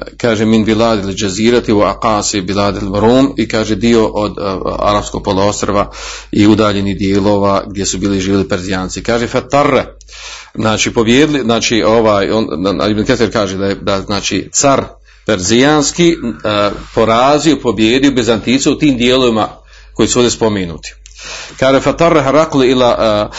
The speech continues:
Veliki Rum i hine, e, e, hatta elđahu ila Konstantinije." Kaže, tako da je bio pri-, priđen Hera-, Herakl, e,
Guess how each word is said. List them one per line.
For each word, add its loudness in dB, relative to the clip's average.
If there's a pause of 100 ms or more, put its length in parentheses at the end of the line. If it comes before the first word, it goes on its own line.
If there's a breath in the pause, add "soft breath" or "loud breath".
(120 loud breath)
Veliki 2
Rum 4
i 0
hine, 0
e, -2
e, 0
hatta 0
elđahu 2
ila 0
Konstantinije." -2 (800 loud breath)
Kaže, 0
tako 2
da 4
je 2
bio 4
pri-, -4
priđen 4
Hera-, 0
Herakl, 0
e, 4